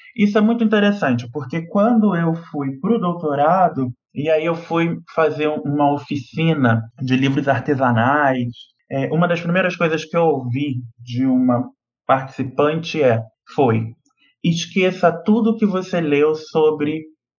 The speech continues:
o que é um livro." E isso me deixou muito impactado, porque o que ela tava dizendo é, "Olha, todas as definições de dicionário, elas não vão ter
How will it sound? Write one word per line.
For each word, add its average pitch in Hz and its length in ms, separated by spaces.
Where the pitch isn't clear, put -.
o - 140
que 185 180
é 151 100
um 156 120
livro." 117 540
E 220 200
isso 233 280
me 214 200
deixou 208 540
muito 202 800
impactado, 139 800
porque 135 760
o 151 100
que 185 100
ela 180 120
tava 170 240
dizendo 170 540
é, 120 240
"Olha, 117 540
todas 226 380
as 190 160
definições 165 1200
de 147 120
dicionário, 135 1120
elas 165 320
não 190 540
vão 180 460
ter 175 420